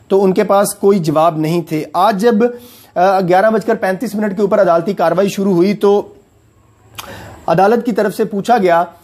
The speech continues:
अ, बैरिस्टर फ़रोग नसीम से कि आपसे सवालात पूछे गए थे, अ, उनका जवाब दें। तो, अ, बैरिस्टर फ़रोग नसीम जो हैं वो जवाब देने के बजाय,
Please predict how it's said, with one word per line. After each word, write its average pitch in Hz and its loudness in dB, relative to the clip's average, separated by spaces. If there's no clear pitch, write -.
अ, 170 2
बैरिस्टर 170 -2
फ़रोग 180 0
नसीम 190 0
से 196 2
कि 185 2
आपसे 165 0
सवालात 170 0
पूछे 180 -2
गए 185 0
थे, 180 -2
अ, 165 -4
उनका 180 0
जवाब 165 0
दें। 208 2
तो, 190 2
अ, 160 0
बैरिस्टर 165 -2
फ़रोग 175 0
नसीम 180 0
जो 180 0
हैं 175 2
वो 175 2
जवाब 156 2
देने 180 0
के 170 -2
बजाय, 160 0